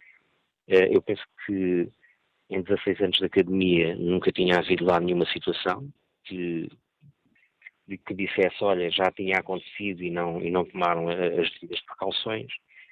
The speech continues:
Não é por um adepto, ex-dirigente de uma claque, se ter dirigido aos jogadores chateadíssimo por, pela equipa ter tido um mau resultado, que iria prever que, que depois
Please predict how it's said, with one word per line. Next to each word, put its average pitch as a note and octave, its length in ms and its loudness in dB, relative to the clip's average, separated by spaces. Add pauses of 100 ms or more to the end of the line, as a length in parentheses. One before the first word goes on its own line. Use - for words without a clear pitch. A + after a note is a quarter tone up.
(220)
Não G2+ 180 2
é A2+ 120 6
por - 180 -4
um G#2 160 0
adepto, G2 520 -2 (720)
ex-dirigente F#2 1120 0
de - 60 -14
uma F#2 180 -4
claque, G2 420 -6
se - 80 -20
ter F2+ 120 -6
dirigido F2+ 480 -6
aos E2+ 100 -2
jogadores E2+ 480 -4 (120)
chateadíssimo F2 680 -6 (100)
por, E2+ 140 -14 (100)
pela F2 200 -2
equipa E2 320 -8
ter F2 140 -8
tido E2+ 220 -8
um E2 40 -8
mau E2+ 240 -6
resultado, E2 540 -4 (460)
que F#2+ 120 -4
iria F#2 280 4
prever F#2 540 0
que, E2+ 520 -8 (680)
que F#2 80 0
depois F2+ 580 0